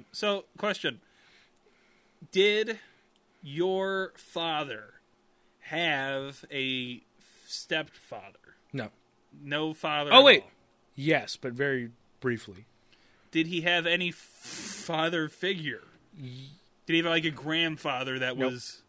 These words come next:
Speaker 1: nothing?
Speaker 2: He had a grandmother.
Speaker 1: That's not
Speaker 2: Very
Speaker 1: helping.
Speaker 2: prominent, 'cause she lived with her mother.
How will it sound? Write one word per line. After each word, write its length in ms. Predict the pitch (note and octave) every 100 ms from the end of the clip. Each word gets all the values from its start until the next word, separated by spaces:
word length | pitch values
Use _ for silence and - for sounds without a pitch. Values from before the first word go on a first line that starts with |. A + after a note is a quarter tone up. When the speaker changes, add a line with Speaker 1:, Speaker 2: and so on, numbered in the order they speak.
| _ _ _ _ _ D#3+ D3
Speaker 1:
nothing? 220 | D3 D3
Speaker 2:
He 60 |
had 100 | E3
a 40 | C3+
grandmother. 720 | C#3 C3 B2 B2+ A2+ F#2+ A2+ - _ _ - _ _ -
Speaker 1:
That's 200 | C#3 B2+
not 200 | C#3+ B2+
Speaker 2:
Very 140 | C3 C3
Speaker 1:
helping. 140 | B2
Speaker 2:
prominent, 440 | C#3 B2 A2+ A2 A2+
'cause 120 | B2+
she 140 | C#3+
lived 300 | B2+ A#2+ A2+
with 220 | A#2 G#2 - _
her 120 | A#2+
mother. 540 | A#2+ G#2+ G2+ G2 G2